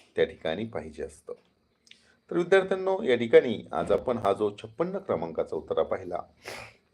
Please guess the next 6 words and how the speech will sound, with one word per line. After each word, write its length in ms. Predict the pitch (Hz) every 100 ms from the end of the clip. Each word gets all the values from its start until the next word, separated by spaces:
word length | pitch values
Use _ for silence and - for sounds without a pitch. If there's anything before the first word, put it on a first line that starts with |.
| - -
या 100 | 87
उतार्यामध्ये 680 | 85 98 117 156 135 87 - _ _ _ _ _ _ _ _ _ _ _ - _ - -
आपण 220 | - 104
विद्यार्थ्यांनो 680 | 101 98 110 117 165 135 92
या 260 | 92 117 147
ठिकाणी 680 | 131 120 117 123 104 -